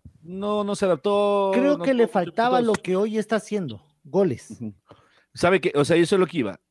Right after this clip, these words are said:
Speaker 1: Johnny Quiñones ya salió y yo creo que siendo muy bueno lo de Johnny Quiñones antes de su migración, no es tan bueno como lo de hoy. O sea, hoy es un Johnny Quiñones, me, me,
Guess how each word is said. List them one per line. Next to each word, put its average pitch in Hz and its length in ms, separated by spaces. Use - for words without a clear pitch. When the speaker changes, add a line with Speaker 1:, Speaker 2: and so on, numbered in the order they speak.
Speaker 1:
Johnny 226 200
Quiñones 240 300
ya 208 120
salió 202 540
y 156 120
yo 202 160
creo 196 460
que 147 240
siendo 240 340
muy 208 180
bueno 196 200
lo 170 120
de 143 100
Johnny 160 200
Quiñones 143 400
antes 143 280
de 127 100
su 120 140
migración, 110 540
no 143 220
es 143 80
tan 135 160
bueno 127 220
como 107 180
lo 95 100
de 87 60
hoy. 87 80
O 120 80
sea, - 160
hoy 175 240
es 143 160
un 143 140
Johnny 151 220
Quiñones, 135 380
me, 123 200
me, - 100